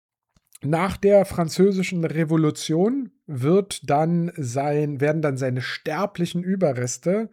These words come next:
im Pantheon, äh, überführt, also dahin, von dort, äh,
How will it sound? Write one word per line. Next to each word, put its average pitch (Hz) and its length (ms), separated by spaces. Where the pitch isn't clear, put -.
im 175 420
Pantheon, 170 1000
äh, 139 200
überführt, 147 920
also 110 340
dahin, 123 720
von 123 200
dort, 127 360
äh, - 60